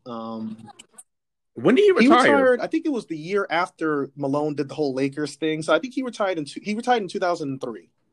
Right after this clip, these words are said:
Speaker 2: Wow, so that means he
Speaker 1: He was
Speaker 2: played another five years. So he, he ratired,
Speaker 1: Yeah, he
Speaker 2: like,
Speaker 1: was
Speaker 2: at
Speaker 1: forty when he
Speaker 2: forty-one.
Speaker 1: retired, yeah, man. And he was still, he was,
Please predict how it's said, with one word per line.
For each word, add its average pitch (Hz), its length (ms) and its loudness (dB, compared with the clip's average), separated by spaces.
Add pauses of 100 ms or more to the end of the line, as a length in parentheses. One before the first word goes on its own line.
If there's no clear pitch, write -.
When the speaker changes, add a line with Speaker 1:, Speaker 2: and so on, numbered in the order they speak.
(2000)
Speaker 2:
Wow, 160 320 -2
so 160 140 -4
that 190 100 2
means 208 140 0
he 202 60 2
Speaker 1:
He - 20 2
was 240 80 0
Speaker 2:
played 202 140 4
another 160 200 -2
five 160 500 0
years. 175 220 -2
So - 60 -8
he, 285 160 0
he 262 80 -4
ratired, - 120 -6
Speaker 1:
Yeah, 302 60 4
he 320 60 8
Speaker 2:
like, 285 80 6
Speaker 1:
was - 80 0
Speaker 2:
at - 60 -16
Speaker 1:
forty - 280 4
when 202 100 0
he - 60 0
Speaker 2:
forty-one. - 60 2
Speaker 1:
retired, 139 380 2
yeah, 131 320 0
man. 120 360 -12
And 156 100 0
he 165 60 6
was 156 120 2
still, 190 220 4
he 170 100 6
was, - 300 -2